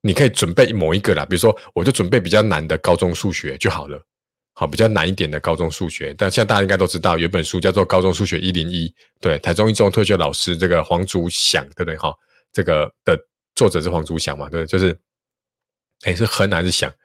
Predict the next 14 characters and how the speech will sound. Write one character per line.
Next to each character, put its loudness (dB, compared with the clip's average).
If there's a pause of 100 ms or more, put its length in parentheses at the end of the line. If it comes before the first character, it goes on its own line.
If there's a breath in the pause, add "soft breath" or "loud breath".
(540 loud breath)
<laughs> -20
祥 -4
哦， -2
应 -6
该 -2
是 -4
祥。 -6 (380 loud breath)
然 2
后 -4 (480 loud breath)
你 -8
就 2
给 2
自 0
己 2